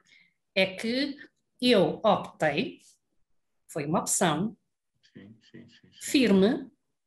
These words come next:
Speaker 1: sem nunca ter vacilado, <laughs> de que não iria casar e não iria ter filhos. O casar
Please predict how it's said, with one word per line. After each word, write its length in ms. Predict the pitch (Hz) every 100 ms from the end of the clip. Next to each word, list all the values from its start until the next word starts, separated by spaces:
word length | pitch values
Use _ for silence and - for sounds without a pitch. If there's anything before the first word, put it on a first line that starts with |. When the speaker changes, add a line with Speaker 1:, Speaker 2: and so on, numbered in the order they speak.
| _ _ -
Speaker 1:
sem 360 | - - 302
nunca 360 | 294 320 320 254
ter 240 | - - 185
vacilado, 760 | 196 190 196 170 147 147 247 - - -
<laughs> 1300 | 175 - 185 - 190 - 185 185 - - - - -
de 160 | 285 285
que 420 | - 208 240 269 _ _ _ _ -
não 340 | 262 311 311
iria 440 | 285 254 208 165
casar 540 | - 160 - 147 139 - _ _ _ _ _ _ _ _ -
e 100 | 180
não 300 | 180 233 254
iria 280 | 214 247 254
ter 220 | - 170
filhos. 880 | - - - 147 139 - - - - _ -
O 300 | 320 330 320
casar 880 | - 294 - 196 202 240 196 175 -